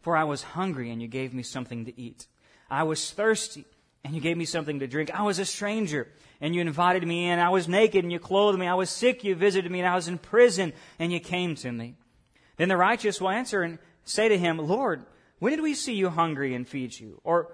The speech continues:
or thirsty and, and give you something to drink? Or when did we see you a stranger and invite you in, or naked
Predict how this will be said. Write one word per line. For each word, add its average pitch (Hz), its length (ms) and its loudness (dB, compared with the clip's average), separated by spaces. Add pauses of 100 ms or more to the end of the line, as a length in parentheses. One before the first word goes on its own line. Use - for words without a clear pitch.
or 185 140 2
thirsty 214 640 0
and, 143 80 -4
and 151 160 -4
give 202 140 2
you 202 100 -2
something 185 400 -4
to 170 100 -6
drink? 185 340 -2
Or 156 180 0 (260)
when 214 140 0
did 294 100 -4
we 285 100 -2
see 247 200 -6
you 226 120 2
a 214 80 2
stranger 220 560 0
and 170 80 2
invite 175 340 0
you 190 140 -2
in, 208 220 0
or 165 80 2
naked 175 480 -2